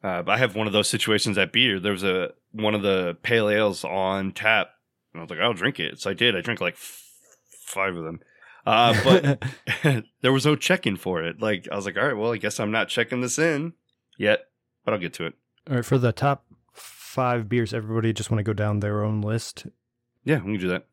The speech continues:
Speaker 1: Uh, I can go first since I have the most, and I'm number one.
Speaker 2: Number
Speaker 1: Hoorah!
Speaker 2: one. <laughs>
Speaker 1: All right, so I don't know what the criterion was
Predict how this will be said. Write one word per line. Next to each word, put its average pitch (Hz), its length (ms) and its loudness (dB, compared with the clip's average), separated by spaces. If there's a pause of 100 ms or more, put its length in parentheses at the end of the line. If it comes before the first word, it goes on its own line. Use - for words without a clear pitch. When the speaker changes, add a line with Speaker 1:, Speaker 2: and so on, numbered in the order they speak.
(180)
Speaker 1:
Uh, 95 340 2
I 104 80 2
can 113 80 2
go 101 120 2
first 95 300 -2
since 92 240 -4
I 92 220 2
have 92 300 -2
the 101 100 -2
most, 123 340 2
and 104 120 0
I'm 104 120 0
number 92 220 -4
one. 117 380 2 (180)
Speaker 2:
Number 117 240 2
Speaker 1:
Hoorah! 98 760 6
Speaker 2:
one. 135 180 2
<laughs> - 1300 -16
Speaker 1:
All 127 80 6
right, 113 140 4
so 127 500 6
I 131 120 6
don't 156 280 0
know 127 680 6 (240)
what 120 520 4
the 117 160 2
criterion 123 920 2
was 120 480 4